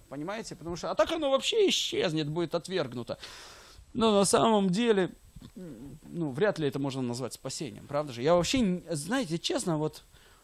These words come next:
я по логике своей не могу понять, зачем быть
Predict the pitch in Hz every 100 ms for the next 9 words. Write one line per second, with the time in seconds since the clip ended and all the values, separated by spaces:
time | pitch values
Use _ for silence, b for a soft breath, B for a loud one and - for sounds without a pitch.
0 | - 139 202 - 185 180 190 180 156 170
1 | - 185 180 196 190 - 214 196 135 160
2 | - 202 156 165